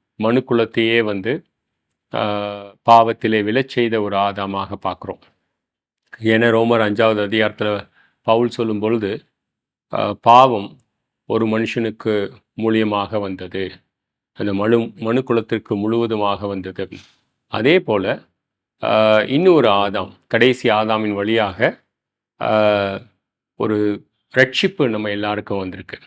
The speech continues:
So, அந்த ஒரு தோட்டம் அப்படின்ற ஒரு வார்த்தையை நம்ம இங்க படிக்கும் பொழுது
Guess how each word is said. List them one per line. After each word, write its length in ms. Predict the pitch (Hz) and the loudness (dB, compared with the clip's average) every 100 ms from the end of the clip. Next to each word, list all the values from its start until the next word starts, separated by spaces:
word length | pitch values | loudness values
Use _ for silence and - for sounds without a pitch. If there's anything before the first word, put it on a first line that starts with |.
| _ _ - | _ _ 2
So, 240 | 117 107 | 4 4
அந்த 300 | 117 170 170 | 2 4 6
ஒரு 320 | 135 117 104 | 6 6 4
தோட்டம் 440 | - 131 - 123 101 | 4 2 4 2 2
அப்படின்ற 360 | 101 113 113 | 0 -2 0
ஒரு 180 | 104 101 | 0 0
வார்த்தையை 580 | 101 117 - 123 107 98 | 2 2 2 2 2 0
நம்ம 260 | 101 101 | -2 -4
இங்க 160 | 98 98 | -4 -4
படிக்கும் 400 | - 131 135 107 | 0 0 0 -2
பொழுது 460 | 104 107 95 160 | 2 2 0 -4